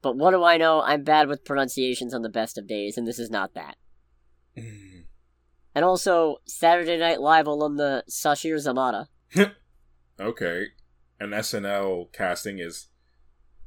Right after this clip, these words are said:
Speaker 2: not what I expected.
Speaker 1: Nah. Oh my gosh. What if we just, what if we get, like, a weird knockoff of the Sanderson sisters?
Speaker 2: <laughs>
Speaker 1: I'd love that.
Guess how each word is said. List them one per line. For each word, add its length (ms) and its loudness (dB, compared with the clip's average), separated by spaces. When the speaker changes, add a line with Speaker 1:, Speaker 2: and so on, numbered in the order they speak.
Speaker 2:
not 280 -4
what 80 -8
I 100 -6
expected. 640 -8
Speaker 1:
Nah. 300 4
Oh 260 4
my 300 6
gosh. 380 2
What 140 0
if 120 -2
we 80 0
just, 320 -6
what 140 4
if 100 2
we 80 -2
get, 180 6
like, 200 6
a 40 4
weird 380 2
knockoff 540 8
of 100 -6
the 80 -4
Sanderson 540 0
sisters? 680 -8
Speaker 2:
<laughs> 320 -18
Speaker 1:
I'd 140 4
love 300 -2
that. 280 -8